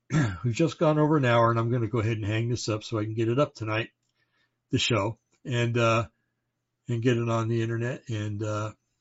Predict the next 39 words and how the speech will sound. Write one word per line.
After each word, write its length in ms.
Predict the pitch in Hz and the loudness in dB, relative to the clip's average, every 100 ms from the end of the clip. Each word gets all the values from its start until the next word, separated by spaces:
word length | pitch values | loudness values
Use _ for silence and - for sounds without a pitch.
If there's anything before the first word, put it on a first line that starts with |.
| _ | _
and 100 | 123 | -4
go 120 | 143 | -2
from 160 | - 185 | -2 -2
there. 260 | 175 - - _ _ _ _ | -2 -2 -10 _ _ _ _
So, 420 | - - 113 117 - _ _ _ | -14 -8 -6 -8 -12 _ _ _
well, 640 | - - 120 - - - _ _ _ _ _ _ _ _ _ _ - - - - | -14 -12 -12 -16 -18 -20 _ _ _ _ _ _ _ _ _ _ -20 -18 -18 -4
folks, 360 | 165 185 - | 0 0 -2
it's 100 | 123 | -8
been 160 | - 123 | -4 -4
a 40 | |
pleasure, 600 | - 139 151 202 190 175 160 | -2 0 0 -2 -8 -10 -8
and 160 | 127 | -2
I'm 100 | 123 | -2
glad 240 | 113 135 135 | 2 2 2
I 60 | |
got 180 | 120 135 | 2 0
to 80 | 123 | 0
do 180 | 117 135 | 2 2
this 160 | 123 | 2
show, 280 | - 131 147 | 2 2 2
and 80 | 117 | 2
hopefully 300 | 131 123 131 | 0 2 2
it 40 | 127 | 2
came 260 | 131 131 | 2 2
out 120 | 135 | 2
okay. 420 | 143 - 117 120 - - _ _ _ _ _ _ _ | 2 2 2 0 -2 -16 _ _ _ _ _ _ _
If 220 | 123 117 | 0 2
it 100 | 120 | 2
didn't, 400 | 107 170 180 - | 2 2 0 -4
then 460 | 131 131 123 127 113 107 | -2 0 0 -2 -4 0
you'll 180 | 135 160 | 2 4
never 260 | 156 156 | 2 2
know, 340 | 160 175 101 - - - | 0 0 -4 -8 -8 -2
<laughs> 440 | 202 - 180 - 202 - _ _ | -2 -2 -10 -4 -6 -6 _ _
'cause 140 | 131 | -2
I'm 180 | 123 123 | 0 0
gonna 120 | 127 120 | 0 0
erase 380 | 117 139 165 | 0 0 -2
it, 120 | 110 | -6